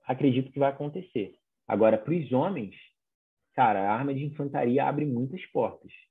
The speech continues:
Eu acho que é, talvez, a que abra mais portas. Eu, sim, mas é um julgamento meu, daquilo que eu vejo, daquilo que eu vejo. Eu vejo muito mais cara de infantaria indo pro exterior do que de outra arma.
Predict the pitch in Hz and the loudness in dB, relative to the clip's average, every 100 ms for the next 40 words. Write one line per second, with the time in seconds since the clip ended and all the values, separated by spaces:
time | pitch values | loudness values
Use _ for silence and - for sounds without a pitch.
0 | _ _ _ _ _ _ _ _ _ 95 | _ _ _ _ _ _ _ _ _ -2
1 | 95 107 - 123 123 131 - _ 120 107 | 0 0 -2 0 0 0 -4 _ -4 -2
2 | 107 120 - 120 143 135 117 - 110 147 | -2 -4 -4 -4 -2 -4 -6 -8 -6 -6
3 | - 123 107 - 90 107 147 - - - | -2 2 2 0 0 2 2 0 -10 -18
4 | - 135 143 107 104 117 123 135 135 131 | -20 -6 -2 0 2 2 0 2 2 0
5 | 151 214 143 98 - _ _ _ _ - | -4 -2 0 0 -2 _ _ _ _ -2
6 | 104 - 123 123 123 139 151 131 104 87 | -2 2 0 2 2 4 4 4 2 -2
7 | 90 - 104 104 120 156 117 85 - _ | -10 -8 -8 -8 -8 -4 -6 -6 -14 _
8 | _ _ _ _ _ _ _ _ _ 95 | _ _ _ _ _ _ _ _ _ -12
9 | 90 101 104 101 127 - 143 135 135 113 | -6 -4 -4 -4 -4 -6 -4 -4 -4 -4
10 | 120 117 - 117 120 110 113 107 - - | -4 -6 -8 -6 0 0 0 -2 -6 -6
11 | 120 104 107 123 - 123 135 131 - 147 | -2 0 -2 -2 0 0 -2 -8 -12 -14
12 | 101 | -14